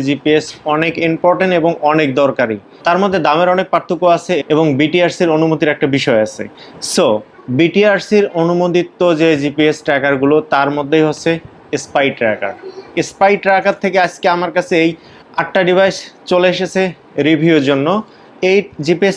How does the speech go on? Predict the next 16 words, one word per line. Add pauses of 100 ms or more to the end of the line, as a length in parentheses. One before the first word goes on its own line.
ট্র্যাকারগুলো (420)
কোনটা (100)
কোন (120)
কাজে
ব্যবহার
হবে, (540)
আমি (220)
এই
বিষয়গুলো
আপনাদের
কাছে (100)
তুলে
ধরবো
এবং (120)
সাথে
থাকবে